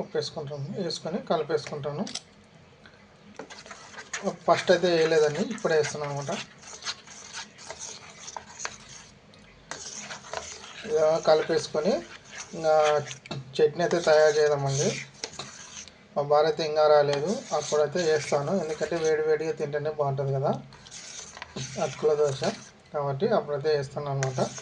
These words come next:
నేనైతే ఇంకా ఆమె వచ్చేంత వరకు అయితే పక్కన పెట్టుకుంటాను. ఈ, ఈ కొంతమంది వేసుకోవచ్చు అంటే వెంటనే వేసుకోవచ్చు, ఒక పావు గంట అంటే ఇరవై ఐదు నిమిషాలు పక్కన పెట్టేసుకొని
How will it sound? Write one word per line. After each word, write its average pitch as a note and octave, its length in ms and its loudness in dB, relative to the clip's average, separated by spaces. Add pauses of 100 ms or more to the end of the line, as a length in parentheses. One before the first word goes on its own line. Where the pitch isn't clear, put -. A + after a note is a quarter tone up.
(480)
నేనైతే D#3 420 0
ఇంకా F3+ 140 0 (600)
ఆమె D3+ 180 0
వచ్చేంత C#3+ 340 0
వరకు D3 160 2
అయితే G3 180 0
పక్కన D3+ 260 0
పెట్టుకుంటాను. C#3 380 -4 (520)
ఈ, - 20 2 (880)
ఈ - 20 0 (160)
కొంతమంది F#3 460 4 (160)
వేసుకోవచ్చు G3+ 500 8
అంటే G#3+ 180 4
వెంటనే F#3 420 6
వేసుకోవచ్చు, E3 480 2 (120)
ఒక - 100 -4 (600)
పావు D#3+ 220 10
గంట D3 160 4 (220)
అంటే E3+ 160 4 (600)
ఇరవై F3 200 6 (100)
ఐదు E3+ 120 4
నిమిషాలు E3+ 340 4 (360)
పక్కన D#3+ 220 0 (100)
పెట్టేసుకొని E3 520 0